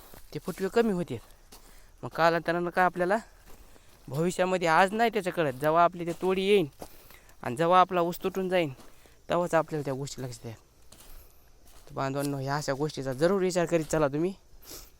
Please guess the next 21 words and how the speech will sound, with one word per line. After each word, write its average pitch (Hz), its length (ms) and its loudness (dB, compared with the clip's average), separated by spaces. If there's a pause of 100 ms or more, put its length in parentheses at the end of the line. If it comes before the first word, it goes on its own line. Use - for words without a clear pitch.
(300)
आणि 131 220 -6
पुन्हा 190 200 0
नंतर 190 300 2
आता, 170 200 2
आताच्या 175 440 2
आताच्या 175 320 -2
बघा, 156 180 -2
हे, 175 160 -4
हे - 260 -8
अंतर 147 320 2
मिळाले, 156 380 4 (600)
पुन्हा 160 180 0
हे 160 60 0
पीक 190 280 -2
काढायला 190 360 6
बी 185 100 2
आपल्याला 180 300 0
परेशानी 170 440 0
होणार 151 240 -2
आहे 139 100 -4
याच्यामध्ये. 123 400 -6